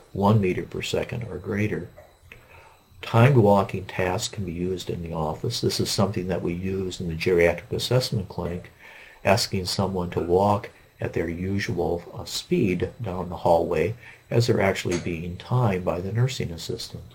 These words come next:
Uh, walking, uh, speed reserve can be assessed by asking someone to walk as quickly as possible. Research shows that probably selected gait velocity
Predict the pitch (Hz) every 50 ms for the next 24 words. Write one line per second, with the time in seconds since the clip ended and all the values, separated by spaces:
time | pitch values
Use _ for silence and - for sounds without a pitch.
0 | - _ _ _ _ _ - - _ _ - - - - - _ _ _ _ _
1 | _ - 90 92 92 90 90 95 104 107 110 113 - 107 98 90 90 90 85 -
2 | - - - 107 101 95 85 87 80 78 87 101 113 139 160 175 170 170 - -
3 | 92 90 90 90 87 87 85 - - 104 95 92 - - - - - 87 90 92
4 | - - - - 92 92 - - - 92 90 87 87 87 - 90 87 90 90 90
5 | 90 87 87 - - - - - - - 127 123 - - - - 156 160 - -
6 | - 104 - - - - - 85 85 85 - - - - - - - 117 - -
7 | - - _ _ _ _ _ _ _ - - - - - _ _ _ _ - 120
8 | 123 127 131 - - 110 104 - - - - - - 98 98 95 90 95 - -
9 | 107 104 - - - 113 117 113 120 110 101 95 92 92 87 87 - - - 87
10 | 92 98 104 120 120 120 - 110 87 - 107 110 92 90 87 - - 92 87 87
11 | 85 87 85 - - - - 85 85 87 -